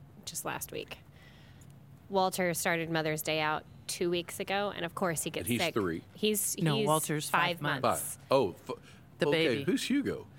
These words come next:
Speaker 1: Hugo
Speaker 3: Hugo's
Speaker 1: is my
Speaker 3: nine.
Speaker 1: nine-year-old.
Speaker 2: Okay.
Speaker 1: Then I have Theodore, who's three.
Speaker 2: Okay.
Speaker 1: And Walter is five months.
Speaker 2: I gotcha.
Speaker 1: Hugo, Theodore, and Walter.
Speaker 2: Love it.
Speaker 1: Of course, he gets sick right away.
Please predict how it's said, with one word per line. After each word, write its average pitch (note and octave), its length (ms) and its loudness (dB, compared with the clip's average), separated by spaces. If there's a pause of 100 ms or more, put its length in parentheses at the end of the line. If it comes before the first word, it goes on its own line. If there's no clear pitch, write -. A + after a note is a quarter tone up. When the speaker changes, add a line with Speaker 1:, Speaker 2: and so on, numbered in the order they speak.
(140)
Speaker 1:
Hugo G#3 240 2
Speaker 3:
Hugo's C4 120 4
Speaker 1:
is F3+ 60 0
my - 120 6
Speaker 3:
nine. E3 160 4
Speaker 1:
nine-year-old. E3 720 2
Speaker 2:
Okay. C#3+ 520 4 (260)
Speaker 1:
Then G3 120 2
I G3+ 100 4
have A#3+ 180 2 (120)
Theodore, G3 400 4
who's G#3+ 160 0
three. E3 560 0
Speaker 2:
Okay. E2 140 -2 (340)
Speaker 1:
And E3+ 340 0
Walter E3+ 540 -2
is - 220 -6
five C#3+ 260 -8
months. - 320 -12
Speaker 2:
I - 60 -6
gotcha. - 160 -10 (340)
Speaker 1:
Hugo, F3+ 380 -6 (240)
Theodore, D#3+ 320 -4 (120)
and - 100 -12
Walter. D3 260 -8 (680)
Speaker 2:
Love D2+ 220 -4
it. - 80 -14 (300)
Speaker 1:
Of - 1300 -20
course, A#3+ 220 2
he A#3+ 80 -2
gets G#3+ 200 0
sick F3 200 0
right D#3+ 160 2
away. D#3 340 0